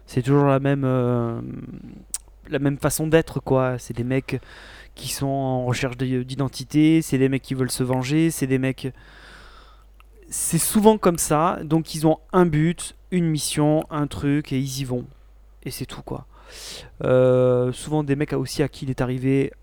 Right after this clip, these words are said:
un malheur, donc, euh, qui va donc, euh,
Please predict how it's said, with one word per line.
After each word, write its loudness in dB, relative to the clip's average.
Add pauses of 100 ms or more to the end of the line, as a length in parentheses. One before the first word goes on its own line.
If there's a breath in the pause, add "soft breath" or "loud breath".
(320)
un -6
malheur, -2 (640)
donc, -6
euh, -8
qui -18
va -10 (100)
donc, -12
euh, -14